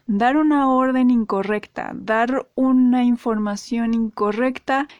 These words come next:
que haga que las personas trabajen de más y a la mera hora, pues, el producto que se entrega no era el que esperaba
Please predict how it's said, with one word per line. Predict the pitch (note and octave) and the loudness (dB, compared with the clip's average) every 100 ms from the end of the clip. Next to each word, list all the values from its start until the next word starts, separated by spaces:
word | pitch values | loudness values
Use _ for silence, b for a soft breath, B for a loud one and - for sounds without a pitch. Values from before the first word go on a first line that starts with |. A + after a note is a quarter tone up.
| _ | _
que | G#3+ G#3+ | -2 2
haga | A#3 B3 B3 | 2 2 0
que | B3 - G#3+ | -2 -2 0
las | G3 F#3+ | 0 -4
personas | - E3+ F3+ E3 D#3+ | -8 -10 -8 -8 -8
trabajen | - E3+ E3+ - G3+ G3+ G#3 G#3 G#3 G#3+ | -6 -6 -6 -8 -6 -4 -4 -4 -4 -4
de | A#3+ | 0
más | B3 A3+ G#3+ B3+ - - | 2 2 -2 -4 -10 -6
y | A#3+ G#3+ | -4 -2
a | G3 | -2
la | F#3 F3 E3+ | -2 -2 -2
mera | F3 F3 F#3+ | -2 -2 -2
hora, | G#3 G3 G3 G#3+ | -2 -2 -2 -4
pues, | C#4 A#3 - | -4 -4 -4
el | G3+ | -6
producto | F#3 F3+ F3+ - F#3+ | -4 -4 -6 -6 -8
que | F#3+ | -8
se | - | -8
entrega | F#3 F3+ G3+ G3+ G3 | -8 -6 -4 -2 -4
no | F#3+ F#3+ G#3 | -4 -4 -2
era | C4+ D4 | 0 0
el | B3 | -2
que | A3 | -4
esperaba | G3+ - G3 F#3+ F3+ F3 | -8 -6 -4 -2 0 -2